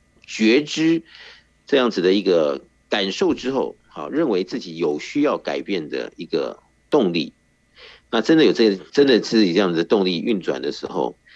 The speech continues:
那才有可能事情会改变。那有的时候呢，自己真的就是打起了勇气，好，来看自己的问题在哪里。地毯式搜索的时候，哎，有的时候你愿意面对，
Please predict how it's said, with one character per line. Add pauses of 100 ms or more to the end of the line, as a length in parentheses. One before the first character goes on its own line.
(420)
那
才
有
可
能
事
情
会
改
变。 (220)
那
有
的
时
候
呢，
自
己
真
的
就
是 (220)
打
起
了
勇
气，
好，
来
看
自
己
的
问
题
在
哪
里。 (440)
地
毯
式
搜
索
的
时
候， (440)
哎，
有
的
时
候
你
愿
意
面
对，